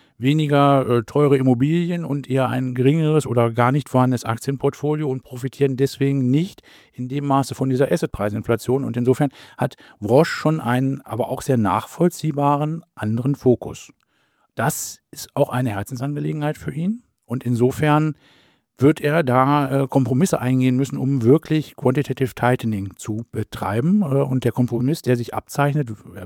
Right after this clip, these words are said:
offiziell wird er natürlich immer sagen, er ist unabhängig und es gibt da keine Deals. Äh, aber wer Donald Trump, äh, kennt, weiß, <laughs> da gibt es auf jeden Fall einen Deal, sonst wäre Walsh nicht auf diese Stelle gerückt. Aber dieser Deal ist vielleicht nicht ganz so expansiv, wie einige kritische Kommentatoren jetzt meinen.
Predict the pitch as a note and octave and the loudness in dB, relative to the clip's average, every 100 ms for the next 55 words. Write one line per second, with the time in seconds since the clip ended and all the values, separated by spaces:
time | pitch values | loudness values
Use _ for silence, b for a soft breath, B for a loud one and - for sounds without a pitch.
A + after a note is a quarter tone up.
0 | F#2+ B2+ B2+ - A#2 C3 A#2 A#2 A#2 G#2+ | -4 0 0 2 4 4 2 0 0 0
1 | B2 A#2+ A2+ G#2 A#2+ C3+ A#2 B2+ C3+ - | 0 0 -2 -4 -2 -2 0 2 2 0
2 | B B B A#2 G#2+ - - - A#2+ A#2+ | B B B -4 -2 -2 -2 0 2 2
3 | A2+ C#3+ E3+ F3 - A#2 A#2+ A#2 A#2+ A#2+ | 2 2 2 2 -2 2 4 4 2 2
4 | A#2 - A#2+ B2+ - A2 G#2 G2 - B2+ | 0 0 0 0 -4 -8 -10 -12 -2 0
5 | C3+ G#2 B2+ - - - G#2+ - F3 B2+ | 0 0 0 -2 -20 -8 -6 0 0 2
6 | B2+ - C#3+ A2+ C#3+ D3+ C3 A#2 C3+ B2 | 0 2 -2 0 0 0 0 0 -2 -2
7 | - B B B B2+ B2+ A2 A2+ B2+ C3+ | -4 B B B 2 2 2 2 2 2
8 | B2+ G#2+ A#2 A2+ G2+ C3+ D#3+ D#3+ B2+ C#3 | 0 0 -4 -2 0 0 0 0 0 2
9 | D3 C#3 F3+ F#3+ - D#3 D#3+ D#3+ - D3 | 2 4 4 4 4 2 2 -2 0 0
10 | F#3 D3+ D#3 - D3+ C#3+ E3+ - B B | 2 0 -2 -2 0 0 -2 -4 B B
11 | B A2+ B2 C#3+ C#3+ C3+ - G3+ F#3 D#3 | B 0 2 2 0 -2 0 2 2 0
12 | D3 D3 D3 C3+ - D3 C#3 B2+ - G#2 | 0 2 0 0 2 4 4 0 0 2
13 | G#2 F3 A3+ C#4+ | 4 6 6 4